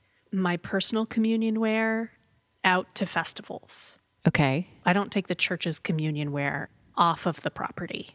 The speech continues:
Speaker 2: So you're talking, like, when you go to Pride, if you're gonna
Speaker 1: When I go
Speaker 2: serve
Speaker 1: to
Speaker 2: communion.
Speaker 1: Pride, mm-hmm. When I go
Speaker 2: Okay.
Speaker 1: to Pride, or if I go anywhere where I'm being asked to serve communion,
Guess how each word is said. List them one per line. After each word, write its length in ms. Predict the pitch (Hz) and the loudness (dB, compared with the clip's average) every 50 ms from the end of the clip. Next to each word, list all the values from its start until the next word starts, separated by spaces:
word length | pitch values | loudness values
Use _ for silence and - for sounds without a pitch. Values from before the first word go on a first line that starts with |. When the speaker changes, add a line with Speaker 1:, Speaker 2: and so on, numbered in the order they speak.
| _ - | _ -4
Speaker 2:
So 140 | - - 196 | 0 2 2
you're 120 | 196 196 | 2 2
talking, 340 | 190 202 180 165 - 170 160 | 2 0 0 0 0 0 0
like, 180 | 151 151 143 - | 0 0 0 0
when 160 | 156 151 151 | 0 0 0
you 80 | 147 | 0
go 80 | 143 143 | 0 0
to 80 | 139 135 | 0 0
Pride, 580 | - - 143 123 104 87 - - - 156 185 - _ | 0 0 2 2 2 2 0 -2 -4 -4 -8 -4 _
if 100 | - 139 | -2 0
you're 80 | 139 143 | 2 2
gonna 100 | 139 185 | 4 4
Speaker 1:
When 100 | 185 202 | 4 6
I 60 | 185 | 6
go 60 | 185 | 6
Speaker 2:
serve 80 | - 214 | 6 4
Speaker 1:
to 60 | 220 | 4
Speaker 2:
communion. 240 | - 143 131 127 196 | 2 2 2 4 4
Speaker 1:
Pride, 340 | 190 185 185 185 185 185 - - - | 4 4 2 2 0 -2 -4 -6 -4
mm-hmm. 380 | 233 180 175 - 214 208 202 202 190 - 214 | -2 -2 0 2 4 4 4 4 2 2 2
When 120 | 196 160 | 4 4
I 40 | 180 | 4
go 60 | 185 170 | 4 2
Speaker 2:
Okay. 60 | 131 | 2
Speaker 1:
to 60 | 160 | 0
Pride, 400 | - - 226 226 220 220 214 202 | 0 2 2 2 4 2 2 2
or 100 | 202 190 | 2 0
if 160 | 185 180 - | 0 0 0
I 140 | 190 175 180 | 0 -2 0
go 640 | 170 - 180 175 175 175 175 170 175 170 170 170 170 - - | -2 -2 0 0 2 2 0 0 0 -2 -4 -6 -8 -2 0
anywhere 500 | 196 196 190 190 190 185 185 180 180 175 | 2 2 2 2 2 2 4 2 2 2
where 140 | 170 165 156 | 2 2 2
I'm 200 | 151 160 165 160 | 2 2 2 2
being 280 | 175 165 160 160 160 | 2 2 0 0 0
asked 320 | 156 151 160 - - - - | 0 0 0 -2 -2 -2 0
to 80 | 180 | 0
serve 380 | 165 - - 170 160 156 151 - | 2 2 2 0 -2 -2 -4 -6
communion, 760 | - - 180 170 160 160 165 165 170 175 180 180 180 180 | -4 -2 0 0 0 0 0 0 0 0 0 0 -2 -4